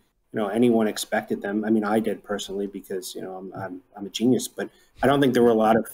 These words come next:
folks out there who expected them to, to have the great performance they did in the playoffs last year and,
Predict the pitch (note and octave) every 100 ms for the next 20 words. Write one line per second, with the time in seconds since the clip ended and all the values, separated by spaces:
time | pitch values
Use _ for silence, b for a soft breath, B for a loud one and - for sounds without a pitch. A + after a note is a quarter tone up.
0 | - - A#2+ A#2+ A2 A2+ G2 G#2+ - -
1 | G#2+ A#2 A2 G#2 - G#2 G2+ G2 _ -
2 | G#2+ G#2 G2+ - - A2 - - - G#2
3 | - - G3+ G3+ G3+ - G3+ G3+ G3+ G#3+
4 | G#3 - G#3+ G#3+ G#2+ G#2+